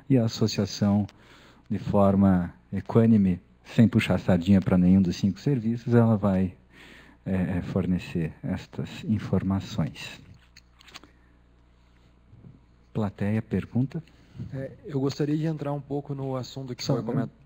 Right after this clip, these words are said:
Speaker 1: desculpe interromper, por favor, você poderia só se identificar antes, né? Obrigado.
Speaker 2: É, meu nome é João Paulo, eu sou médico residente de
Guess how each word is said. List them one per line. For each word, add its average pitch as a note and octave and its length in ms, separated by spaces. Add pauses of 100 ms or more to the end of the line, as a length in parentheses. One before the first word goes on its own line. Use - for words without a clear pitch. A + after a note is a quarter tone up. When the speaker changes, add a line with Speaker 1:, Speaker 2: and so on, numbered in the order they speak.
(100)
Speaker 1:
desculpe B2+ 600
interromper, A#2 400
por - 100
favor, A#2+ 320
você - 60
poderia C3 260
só - 160
se - 140
identificar G#2 720 (200)
antes, G2 220
né? G2+ 100 (120)
Obrigado. G2+ 500 (160)
Speaker 2:
É, G2+ 240 (300)
meu A#2+ 120
nome B2+ 200
é A#2+ 40
João A2+ 160
Paulo, A#2+ 520
eu A#2 180
sou A#2+ 480
médico A2+ 380
residente G#2+ 680
de G2 460